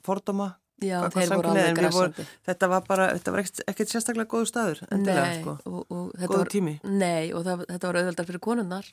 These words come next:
Speaker 2: miklu auðveldara.
Speaker 1: Fyrir utan það, auðvitað.
Speaker 2: En miklu verra, alveg fyrir hommana.
Speaker 1: Já,
Speaker 2: Og miklu
Speaker 1: akkurat.
Speaker 2: erfiðara. Þannig að, hérna,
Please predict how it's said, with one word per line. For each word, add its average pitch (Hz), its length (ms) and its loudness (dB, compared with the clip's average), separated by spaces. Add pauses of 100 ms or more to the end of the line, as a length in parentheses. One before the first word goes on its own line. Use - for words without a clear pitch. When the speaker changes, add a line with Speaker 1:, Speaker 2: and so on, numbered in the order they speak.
(200)
Speaker 2:
miklu 190 240 -2
auðveldara. 170 460 -4
Speaker 1:
Fyrir 165 220 0
utan 143 180 -6
það, 202 140 -2
auðvitað. 131 340 -6
Speaker 2:
En 185 120 -4 (140)
miklu 190 360 0
verra, 175 220 -4
alveg 165 220 -8
fyrir 165 160 -6
hommana. 175 400 -6
Speaker 1:
Já, 185 120 -4 (220)
Speaker 2:
Og 170 80 -10
miklu 180 180 -8
Speaker 1:
akkurat. 175 200 -6
Speaker 2:
erfiðara. 165 360 -8 (1080)
Þannig 165 200 -4
að, 170 80 -6
hérna, 170 300 -6